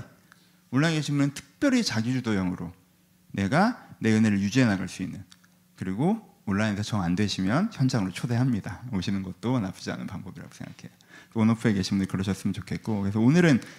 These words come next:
기도 얘기할 거예요. 그래서 이제 말씀 생활이 있고 기도 생활이 있는데, 기도 설교는 제가 최근에 많이 했어요. 그래서 좀 겹치는 설교인데,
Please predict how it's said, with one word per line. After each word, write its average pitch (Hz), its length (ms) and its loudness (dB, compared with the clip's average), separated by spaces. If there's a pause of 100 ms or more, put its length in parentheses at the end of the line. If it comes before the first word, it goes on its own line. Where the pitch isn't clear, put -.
(120)
기도 156 300 8
얘기할 92 360 4
거예요. 90 180 -6 (1600)
그래서 160 220 4
이제 147 180 4
말씀 123 360 2
생활이 151 300 2
있고 156 200 -4
기도 135 280 0
생활이 135 340 2
있는데, 92 520 0
기도 160 240 0
설교는 165 320 2
제가 110 220 0
최근에 208 320 0
많이 104 280 0
했어요. 104 560 -2
그래서 95 160 -8
좀 104 180 -8
겹치는 135 520 -2
설교인데, 95 560 -2